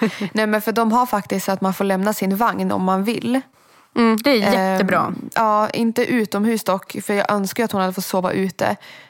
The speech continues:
Speaker 2: Men hon får sova i vagnen, eh, i samma rum.
Speaker 1: Mm.
Speaker 2: Och det känner jag väl, alltså, det är typ rätt skönt också om man tänker för förkylningar och sånt. Om de inte ligger bredvid varandra och andas på varandra. Hon ligger liksom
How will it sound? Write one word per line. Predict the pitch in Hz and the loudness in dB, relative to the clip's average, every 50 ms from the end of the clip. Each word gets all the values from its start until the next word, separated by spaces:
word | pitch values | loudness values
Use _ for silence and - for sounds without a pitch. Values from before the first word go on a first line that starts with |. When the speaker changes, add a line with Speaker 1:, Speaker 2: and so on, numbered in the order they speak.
| _ - | _ -4
Speaker 2:
Men | 214 214 220 208 151 160 196 202 | 0 0 0 0 0 0 0 0
hon | 208 202 208 208 | 0 0 0 0
får | 202 214 | -2 -4
sova | - - 214 196 190 208 196 | -2 0 0 0 2 0 0
i | 185 | 0
vagnen, | 208 208 196 190 180 175 - - 196 202 _ _ - | 0 0 0 0 0 -2 -2 -2 -4 -8 _ _ -10
eh, | - - 53 50 - - | -8 -6 -6 -6 -6 -6
i | - 202 | -6 -4
samma | - 202 185 180 185 | -2 -2 0 0 0
rum. | 190 214 - - 202 208 202 _ _ _ _ _ _ _ - 226 | 0 0 -2 -2 -4 -8 -8 _ _ _ _ _ _ _ -2 0
Speaker 1:
Mm. | 220 196 | 2 2
Speaker 2:
Och | 190 202 | 2 2
det | 208 202 | 0 0
känner | - - 208 202 196 190 | 0 0 0 2 2 2
jag | 185 | 2
väl, | 185 190 - - - - - - - - - - - | 0 0 -2 -4 -8 -14 -20 -20 -20 -20 -12 -6 -4
alltså, | 202 202 202 | -2 -2 0
det | 190 175 | 0 0
är | 175 | 0
typ | - 233 247 | -2 0 0
rätt | 285 233 - | 0 0 0
skönt | - 214 196 185 185 190 | 0 0 0 0 0 0
också | 185 - - 226 | -2 -2 -2 0
om | 208 | 0
man | 185 180 | 0 0
tänker | - 190 180 180 185 | 0 -2 -2 -2 -4
för | - 190 180 180 180 185 180 _ _ _ _ - | -2 0 0 0 0 -2 -6 _ _ _ _ -12
förkylningar | - - 202 - - 240 233 202 185 185 202 - - | -6 -6 -4 -2 0 0 0 0 -2 -2 -4 -4 -4
och | 202 - | -4 -4
sånt. | - 202 202 - - - _ _ _ - | -4 -4 -4 -6 -10 -16 _ _ _ -2
Om | 208 | -2
de | 208 202 | 0 0
inte | 202 190 220 | 0 -2 -2
ligger | 220 214 190 202 185 | -2 -2 -4 -4 -2
bredvid | 196 202 190 185 | 0 0 2 2
varandra | 202 214 208 185 185 | 2 2 2 2 2
och | 185 | 0
andas | 185 185 196 - | 0 0 -2 -2
på | - 214 190 | 0 0 0
varandra. | 180 185 - - - 190 - 196 | 2 2 0 0 0 0 0 0
Hon | 196 196 202 | 0 0 -2
ligger | 214 196 190 185 | -2 -2 -4 -4
liksom | - 180 - 180 180 | -4 -4 -4 -4 -6